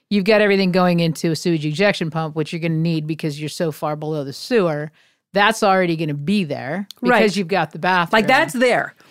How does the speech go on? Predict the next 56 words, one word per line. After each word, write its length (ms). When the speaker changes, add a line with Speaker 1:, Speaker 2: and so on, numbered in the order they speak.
Speaker 1:
Right. 320
Speaker 2:
So, 140
yeah. 260
Speaker 1:
That's 160
there. 320
So, 280
yeah, 260
the 100
floor 800
and 200
then 400
Speaker 2:
And 100
so 80
that's 120
Speaker 1:
doing 140
Speaker 2:
what 40
Speaker 1:
the 60
bathroom. 360
Speaker 2:
I 100
am 140
Speaker 1:
And 80
you 60
Speaker 2:
looking 180
at 200
what 280
side 360
to 60
put 140
the 100
kitchen 340
on 400
so 160
that, 300
you 140
know, 180
ideally 500
I 120
would 140
like 200
them 160
to 120
butt 320
up 220
to 120
each 180
other 380
Speaker 1:
Yeah. 260
Speaker 2:
so 60
that 160
those 180
stub 280
outs 260
are 220
feeding, 640
you 280
know, 200